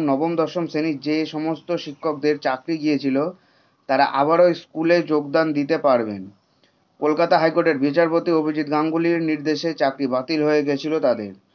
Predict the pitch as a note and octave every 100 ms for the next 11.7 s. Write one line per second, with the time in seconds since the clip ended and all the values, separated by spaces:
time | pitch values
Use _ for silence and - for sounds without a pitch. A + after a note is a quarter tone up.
0 | _ _ _ _ - C3+ C3+ C#3+ - D3+
1 | D#3+ E3+ F3+ F3 E3+ E3 E3 E3 E3 D#3
2 | D#3 F3 E3+ - D#3 - F#3 E3+ D#3+ D#3+
3 | D#3+ E3 C3 C#3 C#3+ C#3+ C#3 D3 D3+ F#3
4 | G#3 _ _ _ _ _ _ A#2+ C3 C#3+
5 | F3 E3+ E3+ E3+ D#3 F3 D#3+ G3 E3+ D#3
6 | D3+ F3 - D3+ C#3 F3 E3+ E3+ E3+ F3
7 | D#3+ D#3+ D#3 D#3 D3 - E3 E3 F3+ E3+
8 | E3 E3+ D#3+ D#3 E3+ E3 D3 D3 C#3+ D3+
9 | D#3 C#3+ C#3+ D3+ D3 D#3+ E3 E3+ _ _
10 | _ _ A#2 C3 D#3+ D#3 D#3+ E3 D3+ F3
11 | E3+ E3 C#3+ D#3+ D#3 D#3+